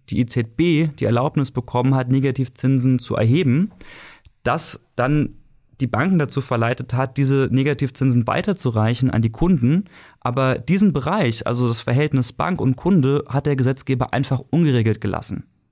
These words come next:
Und das ist aus meiner Sicht ein Problem. Ach so, ein Punkt fällt mir noch aus der praktischen Erfahrung ein, den ich gern ansprechen möchte. Kündigungen. Kunden, die wir vertreten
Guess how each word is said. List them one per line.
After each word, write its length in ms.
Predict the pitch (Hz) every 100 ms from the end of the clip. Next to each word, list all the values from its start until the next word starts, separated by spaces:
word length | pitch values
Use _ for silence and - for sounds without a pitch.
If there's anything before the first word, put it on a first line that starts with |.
| - -
Und 120 | 110
das 140 | 123
ist 100 | 135
aus 140 | - 113
meiner 280 | 117 120
Sicht 300 | 117 120 -
ein 300 | 113 117 113 _
Problem. 520 | - 117 - 110 104 - _ _ - _ -
Ach 100 | 107
so, 260 | - 131 104 - -
ein 180 | 127 160
Punkt 240 | 147 147
fällt 180 | 120 123
mir 100 | 127
noch 120 | 120
aus 200 | - 117
der 200 | 117 113
praktischen 520 | 113 117 - 127 113
Erfahrung 420 | 110 110 113 113 117
ein, 180 | 110
den 140 | 120 117
ich 80 | 110
gern 160 | 107
ansprechen 500 | 101 117 - 104 110
möchte. 400 | 104 104 - 120 117 _ _ -
Kündigungen. 640 | - 117 113 104 101 95 - _ _ - - - - - - _ _ _ _ _ _ -
Kunden, 340 | 135 156 170
die 140 | 139
wir 300 | 120 135 139 131
vertreten 1040 | - 113 - 113 135 156 143 135 -